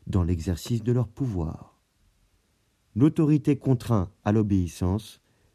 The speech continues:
mais la raison y persuade. Je vous remercie pour votre écoute. Vous pouvez retrouver le texte sur lescoursjulien point com, ainsi que plus de deux cents citations expliquées en podcast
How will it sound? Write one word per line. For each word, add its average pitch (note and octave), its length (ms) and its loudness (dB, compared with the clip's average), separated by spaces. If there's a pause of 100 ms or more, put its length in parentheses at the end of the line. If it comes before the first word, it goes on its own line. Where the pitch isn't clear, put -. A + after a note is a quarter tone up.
mais G#2 100 4
la G#2 140 2
raison F2 420 -2 (380)
y A#2+ 60 -2
persuade. A#2 520 -4 (1200)
Je - 140 -2
vous G#2 160 2
remercie C3 480 0
pour A#2 160 -2
votre G#2 240 0
écoute. C3 480 -6 (540)
Vous D3 80 2
pouvez D#3 260 0
retrouver C#3+ 380 0
le B2+ 100 4
texte - 560 -4
sur - 220 -6
lescoursjulien B2+ 720 0
point F2 240 -4
com, C3+ 420 -2 (720)
ainsi A#2 460 2
que G2+ 100 -4
plus A2+ 220 0
de F#2+ 100 2
deux D3 240 4
cents C#3 220 -2
citations A2 680 -2 (200)
expliquées A#2+ 480 0
en F#2+ 100 2
podcast F#2 640 -4